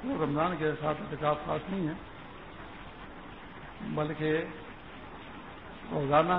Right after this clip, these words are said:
کا کچھ نفلی اعتکاف آدمی کا ہو۔ کہتے ہیں وہ لوگ جو تصوف کے راستے سے اپنی اصلاح اور اللہ کا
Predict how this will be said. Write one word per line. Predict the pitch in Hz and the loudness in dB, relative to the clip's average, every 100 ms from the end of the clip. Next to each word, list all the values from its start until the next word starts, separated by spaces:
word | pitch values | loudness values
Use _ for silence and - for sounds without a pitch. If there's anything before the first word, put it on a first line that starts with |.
| 170 | 6
کا | 160 156 156 156 | 6 8 6 2
کچھ | 156 - | -4 -2
نفلی | 143 143 156 | -2 2 2
اعتکاف | 139 131 139 135 143 - - - - - - - - | 2 0 2 4 2 -2 -10 -12 -12 -12 -12 -14 -6
آدمی | 151 135 131 131 | 0 0 0 0
کا | 135 | 0
ہو۔ | 117 110 110 - - - - - - - - - - - - - - - | 0 -2 -4 -8 -12 -12 -12 -12 -12 -14 -14 -12 -12 -12 -12 -12 -12 -6
کہتے | 175 165 | -2 2
ہیں | 160 | 4
وہ | 175 | 4
لوگ | 170 156 165 143 | 6 6 6 4
جو | 147 147 147 147 - - - - - - - - - - - | 4 4 2 0 -8 -12 -14 -14 -12 -12 -12 -12 -12 -10 -6
تصوف | 156 165 180 160 | 0 4 4 4
کے | - | 2
راستے | 143 139 - 151 - | 4 4 2 0 2
سے | 143 139 - - - - - - - | 0 0 -4 -10 -12 -12 -12 -10 -2
اپنی | - 143 170 | 0 0 0
اصلاح | 147 147 151 | 0 4 6
اور | 160 139 | 8 6
اللہ | 143 156 | 4 2
کا | 151 | 2